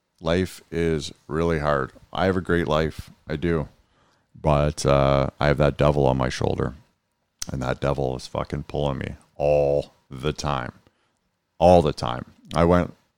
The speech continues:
you know, a year without drinking about a year and a half ago. I get back, I'm done that. "Oh, yeah, I can go back to, to drinking normally." No, I can't. You know, I'll have a couple beers here and there, but I ca-, I can't drink like I used to.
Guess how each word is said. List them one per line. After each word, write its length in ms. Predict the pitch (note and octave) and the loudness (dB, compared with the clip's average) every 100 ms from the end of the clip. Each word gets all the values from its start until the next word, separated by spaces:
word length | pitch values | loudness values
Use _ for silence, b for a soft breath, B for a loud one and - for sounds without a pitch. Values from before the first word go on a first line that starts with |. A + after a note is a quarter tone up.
| _ _ | _ _
you 80 | F2 | 0
know, 240 | E2 F2+ | 2 4
a 40 | E2+ | 2
year 300 | D#2+ F2+ F#2+ | 4 6 6
without 300 | D#2 D#2+ D#2+ | 4 2 0
drinking 460 | D#2 E2+ D#2 - - _ | 0 -2 -2 -8 -14 _
about 200 | - C2+ | -4 -2
a 20 | |
year 140 | C#2+ D2 | 0 0
and 100 | C#2+ | 0
a 40 | |
half 260 | D2 D2 - | 0 -2 -2
ago. 280 | C2+ - - _ _ _ _ _ _ _ _ _ | -4 -4 -6 _ _ _ _ _ _ _ _ _
I 120 | - | -6
get 260 | C2 C2+ - | -4 -4 0
back, 340 | C2+ D2 D#2 | 2 2 2
I'm 120 | C2+ C2 | -2 -2
done 220 | C#2 D2 | -2 0
that. 140 | D2+ C#2+ | 0 0
"Oh, 140 | F#2 | 0
yeah, 220 | D2 C2 | 0 -4
I 80 | C2+ | -10
can 180 | - B1+ | -10 -8
go 140 | B1+ | -8
back 240 | B1 B1 - | -6 -8 -8
to, 300 | - A#1+ C2 D2+ _ - | -10 -8 -10 -14 _ -18
to 80 | - | -14
drinking 420 | - C2 B1 A#1 | -10 -8 -8 -8
normally." 400 | A#1+ B1+ C2+ D2 - - | -6 -6 -6 -8 -10 -10
No, 160 | - A2 | -2 0
I 60 | |
can't. 400 | G#2+ - E2 - - _ _ _ _ _ _ _ | -2 -4 -4 -6 -12 _ _ _ _ _ _ _
You 120 | D2+ | -4
know, 220 | C#2 D2+ C3 | -2 -4 -6
I'll 160 | - C#2+ | -6 -2
have 180 | D#2+ D#2 | 0 -2
a 60 | |
couple 320 | D2+ - D#2+ D#2 | -6 -6 -6 -4
beers 380 | D2+ D2+ D2+ | -2 -2 -2
here 140 | - C#2+ | -4 -4
and 120 | C2+ | -2
there, 160 | D#2 E2 | -2 0
but 120 | A#1 | -2
I 100 | B1+ | -4
ca-, 140 | - - _ _ _ _ _ | -8 -18 _ _ _ _ _
I 40 | - | -6
can't 240 | C3 D#2 | -2 -2
drink 240 | - C#2 - | -2 -6 -4
like 180 | C2+ | -6
I 40 | B1+ | -6
used 300 | B1 C#2+ - | -6 -6 -2
to. 220 | A#2+ A#2+ | -2 -2